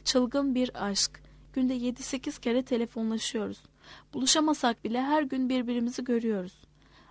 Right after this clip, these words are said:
Akşamüstleri mutlaka bizim evin önünden geçiyor.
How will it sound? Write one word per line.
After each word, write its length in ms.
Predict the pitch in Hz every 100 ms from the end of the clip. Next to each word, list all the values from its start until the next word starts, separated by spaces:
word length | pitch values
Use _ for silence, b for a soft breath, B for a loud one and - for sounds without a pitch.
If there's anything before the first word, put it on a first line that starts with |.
| _
Akşamüstleri 680 | 247 - 294 269 254 - 240
mutlaka 540 | 254 277 254 247 240 240
bizim 260 | 247 254 254
evin 260 | 240 247
önünden 520 | - 226 220 226 226
geçiyor. 560 | 208 190 - 202 262 -